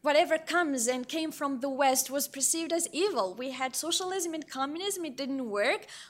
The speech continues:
Obviously, we had capitalism as well, but it didn't work. Crony capitalism didn't work because, once again, there was that author-, authoritarian Arab state doing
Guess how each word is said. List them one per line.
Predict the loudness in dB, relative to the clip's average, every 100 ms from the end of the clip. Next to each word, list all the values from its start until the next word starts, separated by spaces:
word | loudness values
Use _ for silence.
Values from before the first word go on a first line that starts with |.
| 0
Obviously, | 0 2 4 4 4 2
we | 2
had | 0 2 0 -2
capitalism | -8 -2 0 2 2 2 2
as | 0
well, | 2 2 2 -2 _
but | 0 0 2
it | -4
didn't | -4 -4 0
work. | 2 2 0
Crony | -4 -2 0 -2
capitalism | -4 -6 -6 -4 -4 -4
didn't | -4 -6 -6
work | -6 -6 -6
because, | -10 0 2 2 -2 -16 -12
once | 4 6 6
again, | 4 2 2 2
there | 0 0
was | 2 2 2
that | 2 2 2 0
author-, | -4 0 0 0
authoritarian | -2 -2 -4 -2 -2 -2 0
Arab | 2 2 4
state | 4 6 2 2 -2
doing | -2 -2 0 -2